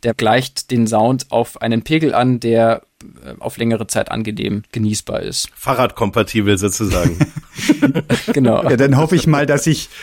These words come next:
Speaker 3: dass sich dieser Hinweis auf frühere Folgen bezogen hat, wo ich noch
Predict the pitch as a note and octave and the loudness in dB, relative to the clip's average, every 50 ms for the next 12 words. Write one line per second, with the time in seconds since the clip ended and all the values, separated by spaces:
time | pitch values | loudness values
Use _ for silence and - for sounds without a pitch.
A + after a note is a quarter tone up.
0 | - - - F3+ D#3 D3+ D3+ D#3+ C#3 - - - D#3+ D3+ E3 D3+ C#3+ D3+ D#3+ D#3+ | -18 -4 0 2 2 4 4 2 0 0 0 2 2 4 4 4 4 4 4 4
1 | C#3 C#3 C3 C3 - - D3 C3 - - D#3+ D#3+ D#3 D3 C3 C3 B2+ B2 - C#3+ | 4 2 2 2 0 0 -2 -2 0 0 2 4 4 4 2 2 0 0 0 0
2 | B2+ B2 B2+ B2 B2+ A#2+ C#3 C3+ - - C3+ C3+ C3 C#3 C3 A#2 A#2 A#2 - C#3+ | 2 2 2 0 0 0 -2 -4 -2 -2 0 0 2 2 2 0 0 0 0 2
3 | C#3+ C3 A#2+ A#2 - C#3+ B2+ A#2+ - | 2 2 2 2 2 0 0 0 -2